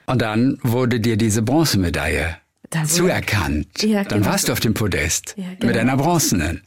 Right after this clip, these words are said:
Speaker 2: Richtig.
Speaker 1: Und dann hat man sie wieder weggenommen. Dann haben die anderen wieder Protest
Speaker 2: Ja.
Speaker 1: eingelegt.
Speaker 2: Ja, man muss sagen, ähm, war die schönste Zeremonie meines Lebens bisher. Obwohl keine Zuschauer da waren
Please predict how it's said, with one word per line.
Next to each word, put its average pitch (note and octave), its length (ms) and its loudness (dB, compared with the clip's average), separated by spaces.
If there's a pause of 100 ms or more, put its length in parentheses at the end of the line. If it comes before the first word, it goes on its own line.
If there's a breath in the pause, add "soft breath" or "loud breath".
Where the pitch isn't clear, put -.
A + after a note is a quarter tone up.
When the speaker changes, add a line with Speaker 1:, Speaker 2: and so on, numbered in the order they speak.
(120)
Speaker 2:
Richtig. F#3+ 400 -6 (600 soft breath)
Speaker 1:
Und G#2+ 340 -2
dann A#2 320 2
hat A#2 140 -6
man A#2+ 200 2
sie A#2+ 180 0
wieder A#2 440 -2
weggenommen. A#2 360 0
Dann F#2+ 180 0
haben A#2 240 0 (300)
die C3 180 2
anderen D3 260 2
wieder F2 140 -2
Protest - 440 -2
Speaker 2:
Ja. - 60 -4
Speaker 1:
eingelegt. E2 640 -2 (120)
Speaker 2:
Ja, G#3+ 180 0
man C4 100 0
muss C4 120 0
sagen, B3 280 0 (140)
ähm, A3 480 0
war G#3 140 0
die A3 100 2
schönste A#3 540 0
Zeremonie G3+ 640 -2
meines G3 400 0
Lebens G#3 400 -4
bisher. A3+ 480 -4 (720)
Obwohl G#3 480 2
keine B3 440 0
Zuschauer A#3 440 -2
da G#3 220 -2
waren B3+ 300 -4